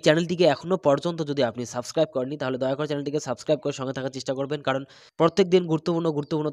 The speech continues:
তথ্য এই চ্যানেলের মাধ্যমে আপলোড করা হয়। তো আপনি যদি বর্তমান পরিস্থিতিতে Google বা Chrome-এ গিয়ে সার্চ করেন পিএম কিষাণ সিক্সটিন্থ ইনস্টলমেন্ট ডেট, সঙ্গে সঙ্গে এই মেসেজটি দেখতে পারবেন বা এই আপডেটটি দেখতে পারবেন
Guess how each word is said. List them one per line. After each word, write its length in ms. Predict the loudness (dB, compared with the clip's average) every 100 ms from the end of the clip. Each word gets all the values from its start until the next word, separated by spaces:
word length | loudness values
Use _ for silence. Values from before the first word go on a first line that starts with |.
| 0
তথ্য 180 | 0 0 -2
এই 60 | 0
চ্যানেলের 300 | -2 -2 -4
মাধ্যমে 300 | -4 -6 -4 -2 -2
আপলোড 300 | -4 -6 -6 -4
করা 140 | -2 2
হয়। 180 | 0 -2 _ _ _ _ 6
তো 40 | 8
আপনি 140 | 8 4
যদি 160 | 4 6
বর্তমান 380 | 4 4 0 2
পরিস্থিতিতে 420 | 2 2 2 6 6 6
Google 220 | 4 4 2
বা 60 | 0
Chrome-এ 260 | 0 0 0
গিয়ে 140 | 0 -2 -2
সার্চ 180 | -4 -2 0
করেন 180 | 0 0 -6
পিএম 320 | -2 0 0 -4
কিষাণ 280 | -6 -4 -6 -10 -8
সিক্সটিন্থ 400 | -8 -4 -4 -4 -14 -8
ইনস্টলমেন্ট 480 | -6 -2 -2 0 -2 -2 4
ডেট, 240 | 6 4 -4 -16 -6
সঙ্গে 180 | -2 -2 -2
সঙ্গে 180 | -2 -2 -2
এই 140 | 0 0 0
মেসেজটি 400 | -4 -6 -10 -8
দেখতে 160 | -8 -4
পারবেন 200 | -2 -2 -2
বা 100 | -2 0 0
এই 80 | 0 -4 -20 -20 _ 4
আপডেটটি 400 | 4 4 -4 2
দেখতে 280 | 2 2 0
পারবেন 300 | -2 -4